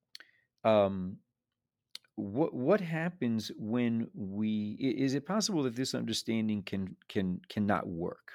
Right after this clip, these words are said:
for a person? What I mean by that is that it's possible that a person can learn about these ideas and even gain a glimpse. He can, he can see beyond the logic and the rationale. He can,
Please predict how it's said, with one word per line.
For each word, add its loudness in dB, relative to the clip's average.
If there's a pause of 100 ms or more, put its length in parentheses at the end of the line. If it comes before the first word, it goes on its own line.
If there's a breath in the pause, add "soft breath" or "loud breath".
(100)
for -6
a -8
person? -12 (500 loud breath)
What 10
I 8
mean 6
by 8
that 8
is 0
that 4
it's -2
possible -2
that 4
a 0
person -2
can -4
learn 2
about 2
these -4
ideas -2
and -2
even -4
gain 2
a 0
glimpse. 0 (360 soft breath)
He -2
can, 0
he -6
can -4
see -2
beyond 2
the 2
logic 0
and -4
the -4
rationale. -4
He -4
can, -6